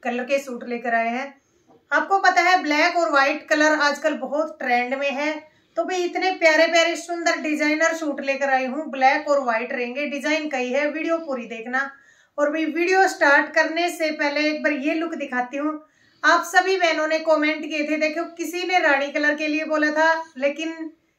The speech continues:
ज्यादातर बहनों ने येलो के लिए बोला था और हमने फिर येलो डिसाइड किया। येलो कलर का सूट मैंने स्टिच कर लिया है। इसमें मैं आपको क्या दिखाना चाहती हूँ कि एक तो दुपट्टा देखो, जो छोटा सा होता है वो दुपट्टा खुल के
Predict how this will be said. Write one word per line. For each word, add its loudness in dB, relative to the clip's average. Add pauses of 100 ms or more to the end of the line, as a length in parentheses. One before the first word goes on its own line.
(220)
ज्यादातर 6
बहनों -2
ने -2
येलो 0
के -2
लिए -2
बोला 0
था 0
और 0
हमने -4
फिर -6
येलो -4
डिसाइड -10
किया। -4
येलो -4
कलर -12
का -2
सूट -14
मैंने -12
स्टिच -18
कर -10
लिया -10
है। -4 (340)
इसमें -2
मैं 2
आपको 2
क्या -2
दिखाना -4
चाहती -4
हूँ -8 (320)
कि -4
एक -4
तो 4
दुपट्टा 0
देखो, 0
जो -4
छोटा 0
सा 0
होता -2
है 0 (200)
वो 0
दुपट्टा -2
खुल -8
के -8